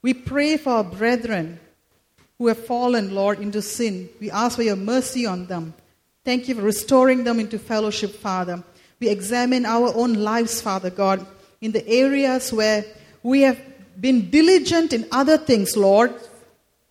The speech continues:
but not have put that effort to seek you. Forgive us, Lord.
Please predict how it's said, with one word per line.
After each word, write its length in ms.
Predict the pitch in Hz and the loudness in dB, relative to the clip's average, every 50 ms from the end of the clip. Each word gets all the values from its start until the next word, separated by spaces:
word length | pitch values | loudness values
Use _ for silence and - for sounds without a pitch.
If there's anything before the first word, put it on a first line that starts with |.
| _ _ | _ _
but 200 | - 233 233 233 | -2 -2 -2 0
not 320 | 240 247 277 294 339 320 - | 0 2 2 2 2 0 -2
have 280 | 262 247 240 - - | -6 -6 -6 -6 -4
put 320 | - 285 294 285 285 - - - _ _ _ _ _ - | 0 2 2 2 0 -4 -16 -16 _ _ _ _ _ -8
that 300 | 175 247 269 311 320 - - - - | -2 0 0 0 0 -4 -8 -6 -4
effort 560 | 240 262 - - - 262 220 175 - - - | -4 -4 -4 0 0 2 2 2 -2 -8 -12
to 80 | - 202 | -10 -8
seek 440 | - - - 262 262 254 - - | -6 -2 0 -2 -2 -2 -4 -4
you. 280 | 233 233 220 185 160 160 | -2 0 0 0 -2 -4
Forgive 460 | - - - 214 202 214 233 233 220 | -8 -8 -8 -6 -4 -2 -2 0 0
us, 200 | 214 190 185 - | 0 -2 -2 -2
Lord. 280 | 196 190 180 180 185 | -4 -4 -2 -2 -2